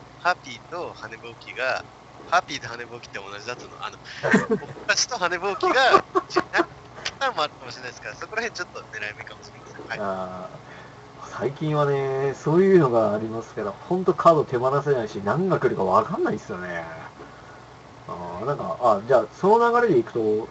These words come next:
Speaker 2: なんか、制限的なもので大会運営的なっていうのはなんかありますか？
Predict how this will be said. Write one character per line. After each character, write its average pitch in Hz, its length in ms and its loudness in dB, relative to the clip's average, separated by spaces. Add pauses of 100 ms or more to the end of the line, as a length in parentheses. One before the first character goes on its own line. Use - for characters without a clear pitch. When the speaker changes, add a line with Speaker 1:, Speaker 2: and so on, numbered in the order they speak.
Speaker 2:
な 123 120 4
ん - 40 -2
か、 92 260 -2 (220)
制 214 220 8
限 220 200 -4
的 214 200 -2
な 214 100 6
も 208 100 4
の 202 120 4
で 120 260 2
大 123 180 0
会 127 260 4
運 131 320 -2
営 131 80 0
的 123 220 -4
な 120 160 -2
っ 120 40 -10
て - 160 -10
い 98 40 -4
う 95 60 -12
の 95 120 -8
は 95 40 -10
な 101 60 -8
ん 104 60 -12
か 95 120 -6
あ 107 60 -6
り 110 80 -4
ま 110 140 -6
す - 80 -16
か？ - 100 -12